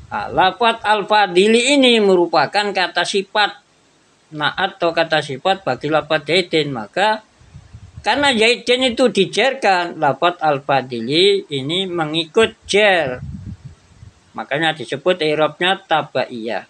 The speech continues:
bersifat mengikut. Wa huwa, adapun penggunaan takbir atau ungkapan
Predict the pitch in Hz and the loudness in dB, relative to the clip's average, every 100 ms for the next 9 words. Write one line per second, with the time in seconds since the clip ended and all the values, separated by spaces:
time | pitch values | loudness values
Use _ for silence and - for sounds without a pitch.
0 | _ 104 - 107 - 156 156 120 117 110 | _ -10 -10 -8 -4 -4 -6 -14 -14 -18
1 | - - _ _ _ - _ _ - - | -20 -20 _ _ _ -20 _ _ -20 -4
2 | 208 220 339 311 277 269 247 240 269 247 | 2 4 6 4 4 2 0 0 4 4
3 | 226 214 185 175 _ 247 220 208 226 220 | 4 0 -2 -8 _ 2 4 6 6 4
4 | 226 208 190 180 226 262 - 247 214 202 | 2 2 -2 0 0 0 -2 4 4 4
5 | 196 196 208 214 208 240 247 - 143 135 | 0 2 4 4 4 0 0 0 -2 -2